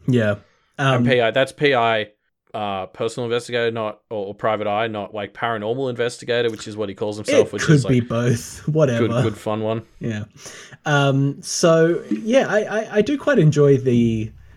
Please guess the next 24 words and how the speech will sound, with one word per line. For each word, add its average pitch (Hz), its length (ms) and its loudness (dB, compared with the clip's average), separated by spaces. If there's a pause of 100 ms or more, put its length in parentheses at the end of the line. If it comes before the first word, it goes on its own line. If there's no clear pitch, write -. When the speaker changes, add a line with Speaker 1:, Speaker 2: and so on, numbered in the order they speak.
(140)
Speaker 1:
the, 147 100 2
like, 123 440 0
magical 131 520 0
P 131 220 2
I 110 480 -2 (180)
angle. 113 540 -6
Like, 151 200 0
I 160 60 2
think 214 420 0 (440)
obviously 226 240 4
this - 760 -2 (420)
book 147 260 4
seems 143 380 0
like 135 160 2
it's 123 100 0
going 123 260 0
in 113 120 0
an 104 180 -2
overarching 117 500 -2
plot - 360 -2
direction, 110 560 -2
which 135 160 -4
is 160 100 -2
fine. 113 440 -6